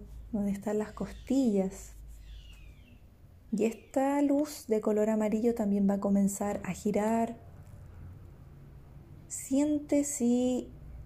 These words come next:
hay un bloqueo emocional y permite que esa emoción o esas emociones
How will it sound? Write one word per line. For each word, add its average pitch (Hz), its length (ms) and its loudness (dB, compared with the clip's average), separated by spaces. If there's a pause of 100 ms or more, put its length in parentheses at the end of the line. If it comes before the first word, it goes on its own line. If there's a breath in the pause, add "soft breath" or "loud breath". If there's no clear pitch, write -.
(240)
hay 208 220 4
un 220 140 6
bloqueo 214 960 2 (1300)
emocional 208 1040 2 (1120)
y 226 100 4
permite 226 960 4 (140)
que 220 260 2
esa 247 260 0
emoción 233 840 4
o 214 160 2
esas 240 320 0
emociones 220 1040 4